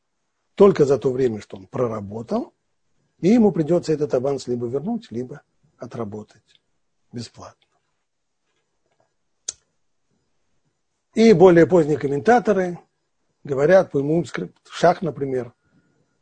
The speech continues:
Сифты Коэн, «По моему скромному мнению, рабочего в любом случае вычитают из зарплаты».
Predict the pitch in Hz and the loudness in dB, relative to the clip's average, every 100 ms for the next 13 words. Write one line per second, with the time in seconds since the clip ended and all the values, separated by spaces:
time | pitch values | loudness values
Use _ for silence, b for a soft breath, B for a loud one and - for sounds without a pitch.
0 | _ _ _ _ _ _ _ - 117 - | _ _ _ _ _ _ _ -20 -18 -14
1 | 113 190 175 135 - _ _ _ 208 180 | -2 0 0 -4 -16 _ _ _ 4 6
2 | 180 165 - 175 160 151 147 165 220 208 | 8 6 4 4 4 2 2 2 4 4
3 | 180 147 147 190 175 165 123 120 156 180 | 4 2 0 -2 -2 -4 -4 -4 -4 -4
4 | - 175 - 147 135 - 110 131 139 139 | -6 -8 -8 -12 -12 -14 -12 -10 -10 -12
5 | - 117 120 104 117 117 _ 95 92 95 | -14 -14 -14 -18 -18 -20 _ -20 -20 -20
6 | _ - _ | _ -20 _